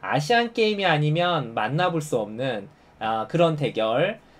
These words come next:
예, 한번 함께 보시죠. 창푸캉 선수의 흑번으로 대국이 시작이 됐습니다. 자, 이제 초반의 진행이 사실 되게 궁금한데 무난해요. 여기까지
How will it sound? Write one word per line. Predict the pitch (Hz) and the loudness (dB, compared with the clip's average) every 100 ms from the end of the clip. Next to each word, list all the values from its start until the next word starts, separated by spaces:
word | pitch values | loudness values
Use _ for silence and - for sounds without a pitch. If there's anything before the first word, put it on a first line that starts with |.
| - | -12
예, | 113 | -10
한번 | 120 117 | -8 -8
함께 | 135 - 156 147 | -10 -8 -4 -4
보시죠. | 104 - 107 95 - | -6 -12 -4 -4 -4
창푸캉 | 220 226 269 - - 226 220 208 | -10 -8 -10 -8 0 2 2 0
선수의 | 208 190 165 156 143 151 202 233 | -4 -6 -2 0 2 2 2 -2
흑번으로 | - - - 262 240 220 | -4 -8 4 4 6 0
대국이 | 151 117 117 | 0 -2 -4
시작이 | - 135 | -4 -4
됐습니다. | 117 90 - 98 90 87 - - _ - - - _ - - - | -4 -12 -14 -12 -10 -12 -16 -20 _ -20 -20 -20 _ -20 -20 -20
자, | - 113 | -12 -8
이제 | 117 | -8
초반의 | - 233 240 233 233 220 208 202 | -6 4 6 6 4 2 2 -2
진행이 | - 165 185 175 175 | -2 -2 -2 -2 -4
사실 | 156 170 233 220 | -4 -4 -4 -2
되게 | 143 151 147 | 0 0 -2
궁금한데 | - 147 202 180 123 117 156 127 98 - - - - | 0 0 2 0 -2 0 0 0 -4 -12 -20 -20 -10
무난해요. | 131 185 190 214 190 127 139 180 | -2 2 2 2 2 2 2 2
여기까지 | 127 147 175 151 139 165 220 | 2 2 2 2 0 -2 -4